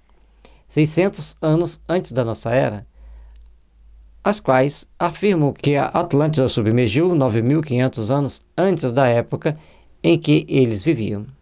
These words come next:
Então, em relação à que é atual, onze mil e poucos anos, que bate quase próximo daquele onze mil quatrocentos e poucos anos. Então, a gente vai vendo que tem algumas datas que a gente vai fazendo os ajustes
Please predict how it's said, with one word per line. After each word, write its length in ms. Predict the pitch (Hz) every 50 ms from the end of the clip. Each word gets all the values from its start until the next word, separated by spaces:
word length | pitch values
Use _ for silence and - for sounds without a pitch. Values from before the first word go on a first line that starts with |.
| _ _ _ _ _ _ _ _ _ _ _ _ _ _ - - _ _ _ _ _ _
Então, 460 | - 135 131 151 170 202 240 220 208 196 _ _ _ _ - - - - - _ _ -
em 80 | 131
relação 440 | 107 120 123 127 110 - - 127 127
à 120 | 127 123
que 220 | - - - - 127
é 40 | 131
atual, 500 | 127 - - 135 135 143 165 170 156 139
onze 240 | 135 143 127 131 131
mil 160 | 123 127 135
e 20 |
poucos 340 | - - 143 143 - 143 107
anos, 320 | 110 104 95 98 - - -
que 140 | - 190
bate 400 | 170 131 120 127 143 156 151 -
quase 560 | - - - - 156 170 190 196 190 165 180 180
próximo 580 | 156 - 127 127 131 139 - - 156 165 170 - - _ _ _ _ _ _ -
daquele 300 | 135 135 151 147 143 127
onze 300 | 127 139 143 131 143 143
mil 260 | 127 127 135 151 151
quatrocentos 420 | 156 - 139 - - 131 131 123
e 40 | 120
poucos 340 | - - 127 - 151 135 104
anos. 320 | 101 90 87 87 - - _ _ _ _ _ _ _ _ _ _ _ _ -
Então, 160 | - 127 139
a 40 | 143
gente 160 | 160 156 151
vai 120 | 160 165
vendo 300 | 135 107 127 131 147 160
que 100 | 156 196
tem 180 | 156 - 147 143
algumas 400 | 143 139 107 110 120 120 117 95
datas 400 | 107 143 170 175 151 123 110 -
que 80 | -
a 40 | 131
gente 140 | 135 143 -
vai 120 | - 123
fazendo 320 | - 131 123 104 123 123 117
os 120 | 113 98
ajustes 640 | 110 107 98 110 165 190 - - - 95 - -